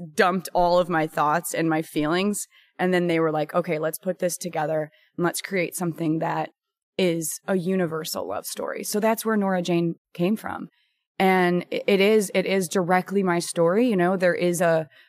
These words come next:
there was a Nora Jane, and, um, I didn't even plan on putting the song out, but I would play it here.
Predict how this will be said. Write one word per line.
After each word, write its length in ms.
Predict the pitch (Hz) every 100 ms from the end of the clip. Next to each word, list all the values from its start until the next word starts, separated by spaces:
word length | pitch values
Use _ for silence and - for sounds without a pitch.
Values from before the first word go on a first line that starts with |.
| _ _ -
there 180 | 208 196
was 280 | 180 185 202
a 60 |
Nora 260 | 202 175 175
Jane, 500 | 175 170 185 262 269 _
and, 380 | 190 180 175 170
um, 460 | - 180 165 160 165 - _ _ _ _ - - _
I 320 | 190 220 262 247 _
didn't 260 | 185 233 247
even 180 | 220 185
plan 220 | 196 185
on 100 | 175
putting 240 | 180 180 170
the 60 |
song 260 | 160 165 156
out, 200 | 147 - _ _ _ _ _ _ _
but 340 | 170 208 190 175 - - _ _ _
I 180 | 185 202
would 400 | 202 202 190 180 - _
play 320 | - 170 185
it 120 | 220 -
here. 640 | - 180 156 151 196 226